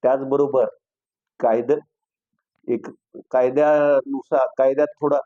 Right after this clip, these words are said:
बदल करावा लागेल आणि त्या नराधमाला शिक्षा झाल्यानंतर त्या शिक्षेची अंमलबजावणी अगदी लागलीच झाली तरच मग अशा घटनांना आळा बसेल, हे मात्र नक्की. तुर्तास एवढंच.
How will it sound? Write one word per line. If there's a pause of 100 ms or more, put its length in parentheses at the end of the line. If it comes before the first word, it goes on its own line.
(120)
बदल (380)
करावा
लागेल (300)
आणि (840)
त्या
नराधमाला
शिक्षा
झाल्यानंतर
त्या
शिक्षेची
अंमलबजावणी (260)
अगदी (340)
लागलीच (760)
झाली
तरच
मग (260)
अशा
घटनांना
आळा (100)
बसेल, (420)
हे
मात्र
नक्की. (720)
तुर्तास
एवढंच.